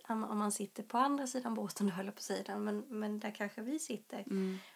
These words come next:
Speaker 1: att man är så uppe i allting, man är så inne i myset, man är så inne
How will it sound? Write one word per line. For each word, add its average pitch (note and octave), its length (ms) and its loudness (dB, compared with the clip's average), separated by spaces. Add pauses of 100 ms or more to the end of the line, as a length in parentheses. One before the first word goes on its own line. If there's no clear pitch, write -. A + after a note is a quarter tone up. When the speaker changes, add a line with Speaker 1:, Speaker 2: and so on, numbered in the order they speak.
(120)
Speaker 1:
att - 280 2
man F#3+ 220 2
är F#3+ 100 0
så A3 140 -4
uppe - 580 -2 (180)
i A3+ 100 0
allting, A3 800 0
man G#3 180 0
är G3+ 80 -2
så G#3 220 -6
inne A3+ 500 0
i A3 40 0
myset, A3 800 -2
man G#3 160 -2
är G3 100 0
så G3+ 320 -6 (1160)
inne A3+ 500 8